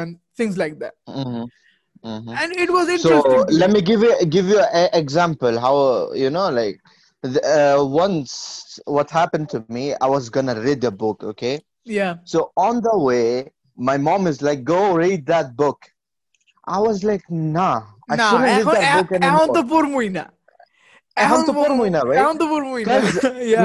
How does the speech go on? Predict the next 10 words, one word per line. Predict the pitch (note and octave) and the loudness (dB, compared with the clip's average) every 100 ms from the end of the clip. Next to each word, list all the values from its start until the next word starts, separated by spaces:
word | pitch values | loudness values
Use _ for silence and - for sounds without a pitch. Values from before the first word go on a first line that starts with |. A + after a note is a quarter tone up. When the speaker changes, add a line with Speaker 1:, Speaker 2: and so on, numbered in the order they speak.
| G3+ | 2
Speaker 2:
reading | C#4+ D#4+ C4+ D#3 | 2 2 0 0
books, | E3 D4 A3 D#3 - - E3 D3+ | 0 0 -2 -6 -14 -6 -2 0
reading | G#3+ A#3+ F3 | 0 0 0
books | G#3+ A#3 - - | -2 -2 -8 -2
are | G3+ A#3+ - - | 0 0 -4 -2
as | C4 G#3 - G3+ | -2 -2 -4 -2
addictive | G#3+ - A#3 - | -2 -2 -6 -2
as | G3 G#3+ D#3+ | -2 -2 0
watching | D#3+ E3+ E3+ C#3+ | -2 -2 -4 -4
Netflix। | B2 - G2+ | -6 -6 -14